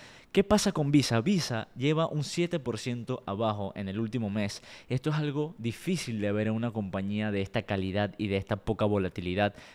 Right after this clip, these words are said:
Mira, si ves su gráfica prácticamente desde dos mil ocho, parece simplemente una parábola. Si ves los últimos cinco años, también se ve bastante, digamos que con una tendencia alcista. Pero en el último mes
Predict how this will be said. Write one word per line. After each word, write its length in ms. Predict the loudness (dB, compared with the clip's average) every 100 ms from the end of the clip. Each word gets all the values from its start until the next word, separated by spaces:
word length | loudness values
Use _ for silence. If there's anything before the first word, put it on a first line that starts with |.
| -2
Mira, 200 | 4 4
si 160 | 2 0
ves 140 | 0
su 160 | 0 2
gráfica 520 | 2 2 0 2 2
prácticamente 680 | 0 0 0 0 0 0 2
desde 360 | 2 2 0
dos 140 | 0 0
mil 160 | 4
ocho, 340 | 2 4 0 0 -12 -12 -2
parece 400 | 0 0 0 -2
simplemente 640 | -2 0 0 0 0 0
una 280 | 2 0 2
parábola. 560 | 6 8 8 6 2 -4 -20 -20 -20 -4
Si 160 | 2
ves 120 | 4
los 180 | 4 2
últimos 420 | 0 2 2 2
cinco 260 | 0 0 0
años, 280 | 0 -2 -4
también 280 | -4 -2 -2
se 160 | -2
ve 140 | -4 -2
bastante, 580 | -4 -2 -2 0 -2 -2 -16 -20 -20 -12
digamos 520 | 0 2 4 4 2 -2
que 200 | -4 -4
con 160 | -4 -4
una 160 | -2
tendencia 480 | -2 0 0 0 0
alcista. 540 | -2 0 -2 -2 -6 -6 -16 -6
Pero 180 | 2 4
en 100 | 6
el 120 | 4
último 360 | 4 2 2 4
mes 480 | 4 2 2 -6